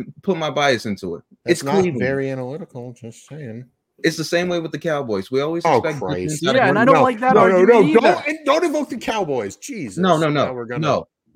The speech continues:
Speaker 1: Every time we s-, expect good things out of Cleveland, we always say they have this, they have that, they have the offense, they have the s-, pieces on defense, they have everything to make it work, and yet somehow, some way, they either miss the playoffs and not even be involved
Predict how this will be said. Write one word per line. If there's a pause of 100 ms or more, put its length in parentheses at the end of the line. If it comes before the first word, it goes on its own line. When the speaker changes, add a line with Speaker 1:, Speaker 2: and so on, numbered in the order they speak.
(360)
Speaker 1:
Every
time
we
s-,
expect
good
things
out
of
Cleveland,
we
always
say
they
have
this,
they
have
that,
they
have
the
offense,
they
have
the
s-,
pieces
on
defense,
they
have
everything
to
make
it
work, (100)
and
yet
somehow,
some
way,
they
either
miss
the
playoffs (720)
and
not
even
be
involved